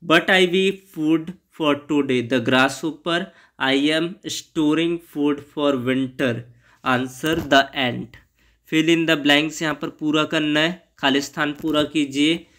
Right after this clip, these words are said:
One summer day, a grasshopper was and dancing। An ant was dragging an ear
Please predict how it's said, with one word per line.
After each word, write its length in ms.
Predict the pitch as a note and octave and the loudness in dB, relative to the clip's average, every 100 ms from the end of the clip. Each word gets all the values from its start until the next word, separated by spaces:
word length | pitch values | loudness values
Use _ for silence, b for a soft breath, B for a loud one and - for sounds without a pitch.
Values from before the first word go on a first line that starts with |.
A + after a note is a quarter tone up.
| b b b b b C3 | b b b b b -2
One 280 | C3+ F3 G3+ | 2 2 0
summer 300 | G3+ F#3 F3+ F3 D#3 | -2 0 0 0 2
day, 160 | E3 E3+ G#3 - E3+ | 2 2 -2 -4 -2
a 20 | C#3 | 0
grasshopper 760 | D3 D3+ E3+ - D#3+ - E3+ D#3+ E3 D3+ C#3 | 4 4 2 -4 -6 -6 -4 -2 -2 -4 -2
was 340 | C#3+ D3+ D#3 - - D3 | 2 2 0 -10 -10 -4
and 340 | C#3+ D3 E3 F#3 - _ _ _ _ _ _ _ _ _ G#3 F3+ | 0 0 -2 -8 -16 _ _ _ _ _ _ _ _ _ -10 0
dancing। 640 | C3+ C3 C3 C3 D#3+ C#3 A#2+ A#2+ - _ _ _ _ _ _ - | 2 2 0 -6 -4 -2 -4 -10 -18 _ _ _ _ _ _ -4
An 280 | C#3 D3+ D#3 - _ _ _ _ - | 0 2 0 -8 _ _ _ _ 0
ant 440 | D3 D#3 E3+ F3+ E3 | 2 2 0 -2 0
was 260 | D#3+ D#3 C#3+ | 2 0 0
dragging 480 | D3 C#3+ C#3 D#3+ F3 - - D#3 | 2 4 2 0 -2 -6 -2 0
an 220 | D3+ D#3 - F3+ D#3+ | 0 -2 -8 -6 0
ear 200 | D#3+ | 2